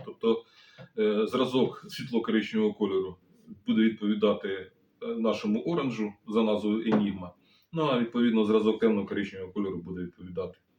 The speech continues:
ріслінгу. Е, корки. Е, тут у Енігмі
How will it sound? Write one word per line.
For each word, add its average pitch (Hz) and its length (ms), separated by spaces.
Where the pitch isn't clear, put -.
ріслінгу. - 380
Е, - 260
корки. - 500
Е, 107 440
тут 120 200
у 104 360
Енігмі 98 540